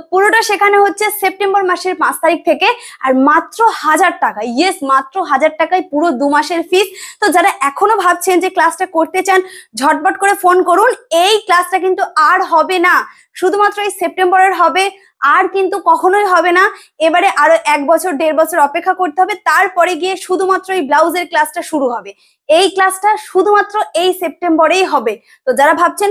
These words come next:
পরবর্তীকালে করবেন, তাদের জন্য কিন্তু এই ক্লাসটা আর থাকবে না, আর এই ক্লাসটা আর হবেও না। তো এইটা একটা স্পেশাল অফার পুজোর জন্য, ঝটপট করে কল করে নিন। এখানে নাম্বারটা যাচ্ছে অথবা ডেসক্রিপশনে আমি নাম্বারটা দিয়ে দেবো। আর পুরো এই ব্লাউজটা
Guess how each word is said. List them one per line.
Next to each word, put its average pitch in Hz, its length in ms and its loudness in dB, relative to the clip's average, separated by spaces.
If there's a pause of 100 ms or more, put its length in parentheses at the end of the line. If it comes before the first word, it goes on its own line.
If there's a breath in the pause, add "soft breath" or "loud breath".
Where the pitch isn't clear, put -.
(100)
পরবর্তীকালে 392 680 0
করবেন, 349 240 -2 (100)
তাদের 285 280 -2
জন্য 339 140 0 (100)
কিন্তু 339 180 -4 (100)
এই 294 120 0
ক্লাসটা 285 340 0
আর 254 60 -2 (100)
থাকবে 277 320 0
না, 403 120 4
আর 269 140 2
এই 302 120 -4
ক্লাসটা 285 320 -4
আর 320 40 0 (100)
হবেও 262 360 2
না। 202 60 -4 (360 soft breath)
তো 294 60 2 (160)
এইটা 311 240 0
একটা 392 140 -8 (100)
স্পেশাল 320 340 -4 (100)
অফার 370 220 0 (160)
পুজোর 311 320 -2 (100)
জন্য, 381 160 0 (200)
ঝটপট 302 380 -2
করে 349 100 2 (100)
কল 269 200 4
করে 330 200 0
নিন। 508 120 0 (580 soft breath)
এখানে 392 240 2 (140)
নাম্বারটা 349 440 2
যাচ্ছে 339 240 0 (100)
অথবা 330 180 -2 (100)
ডেসক্রিপশনে 349 500 -2
আমি 359 160 2
নাম্বারটা 302 320 -2 (120)
দিয়ে 269 200 4
দেবো। 190 160 -10 (360 soft breath)
আর 226 80 -2 (160)
পুরো 349 200 4 (100)
এই 392 140 2
ব্লাউজটা 349 360 2